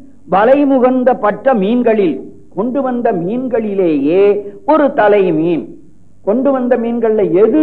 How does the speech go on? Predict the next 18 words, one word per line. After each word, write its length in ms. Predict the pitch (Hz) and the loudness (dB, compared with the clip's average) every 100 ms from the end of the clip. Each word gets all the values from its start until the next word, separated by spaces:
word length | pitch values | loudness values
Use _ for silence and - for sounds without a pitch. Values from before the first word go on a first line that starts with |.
| 294 233 | 0 0
சிறந்த 400 | 233 233 240 233 | 0 0 0 2
உயர் 280 | 214 196 190 | 2 2 2
மீனோ 400 | 160 147 147 175 160 - - - 165 | 0 0 0 0 0 -4 -16 -8 -2
அதை 160 | 226 294 254 | 2 2 2
இறைவனுக்குன்னு 760 | 220 254 233 214 - 185 170 233 285 | 2 2 0 -4 -6 -8 -6 -10 -12
நிவேதனம் 680 | 156 170 226 202 170 156 214 | -10 -6 -4 -4 -6 -8 -10
பண்ணிவிட்டார். 600 | 147 143 131 - 123 123 - - - - - - - - - - 160 | -10 -8 -8 -10 -16 -16 -18 -20 -20 -20 -20 -16 -10 -6 -6 -8 -8
ஆக 180 | 156 151 | -8 -8
தாங்கள் 520 | - - 151 180 170 160 - | -10 -10 -8 -2 -2 -2 -8
செய்வது 360 | 175 220 202 196 | -8 -6 -6 -6
கொலை 220 | 139 170 220 196 | -4 -4 -2 0
தொழிலா 340 | 180 165 151 123 | 0 0 -2 -4
இருந்தாலும் 580 | 131 147 139 127 139 139 - - - - - 160 | -6 -4 -4 -4 -6 -8 -10 -18 -20 -20 -12 -2
இறைவனுக்கு 720 | 190 254 277 254 214 262 294 302 294 | 2 4 4 2 -2 0 0 0 -4
அதுல 260 | - 277 247 | 2 4 6
ஒரு 140 | 214 | 4
பங்கு 260 | 180 220 269 | 0 -2 0
கொடுத்தார்கள். 720 | 208 196 202 175 147 165 | 0 0 -2 -2 -2 -2